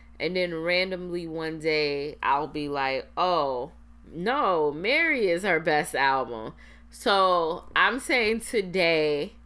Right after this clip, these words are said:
whatever today is, whatever today's date is, as I'm recording, um, as I'm recording,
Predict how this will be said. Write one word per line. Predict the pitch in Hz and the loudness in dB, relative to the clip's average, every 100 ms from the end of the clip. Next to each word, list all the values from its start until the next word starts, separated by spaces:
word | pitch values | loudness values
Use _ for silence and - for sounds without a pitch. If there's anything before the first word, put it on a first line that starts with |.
| - | -10
whatever | 135 165 185 190 196 | -2 2 2 0 -6
today | 196 180 175 165 151 143 143 | -6 -2 2 2 2 2 -2
is, | 156 | -4
whatever | 147 156 151 | -4 -4 -4
today's | - 165 160 156 160 | -8 -4 -2 -2 -4
date | 160 147 143 - | -4 -2 -2 -4
is, | 131 131 131 - | -4 -4 -6 -2
as | 147 147 | -2 0
I'm | 147 147 151 | -2 -2 -2
recording, | 143 143 202 185 165 139 123 120 127 156 - - - - - - - - - - - | -6 -4 -2 2 2 2 -2 -6 -10 -12 -20 -20 -20 -20 -20 -20 -20 -20 -20 -20 -4
um, | 180 180 170 165 156 151 151 160 - - - - - - | 2 2 2 -2 -4 -8 -12 -14 -18 -18 -18 -20 -18 -2
as | 160 180 | 0 0
I'm | 190 170 165 | -2 -4 -4
recording, | 165 - 208 180 160 151 147 | -6 -2 -2 0 -2 -6 -8